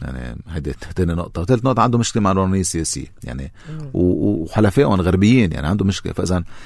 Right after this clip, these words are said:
Speaker 1: هيك ورقة، يعني بوقتها يخلق هيك تنظيم عسكري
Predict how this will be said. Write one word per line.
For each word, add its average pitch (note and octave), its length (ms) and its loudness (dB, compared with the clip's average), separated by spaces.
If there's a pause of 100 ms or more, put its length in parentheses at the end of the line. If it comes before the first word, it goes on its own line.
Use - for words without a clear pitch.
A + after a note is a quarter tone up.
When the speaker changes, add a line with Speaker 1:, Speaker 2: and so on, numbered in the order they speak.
(400)
Speaker 1:
هيك D3+ 280 6
ورقة، A2 560 4 (520)
يعني D2 360 -2 (120)
بوقتها F#2+ 580 6
يخلق A2 400 0
هيك G#2+ 240 4 (880)
تنظيم F#2+ 480 4
عسكري D2 520 -2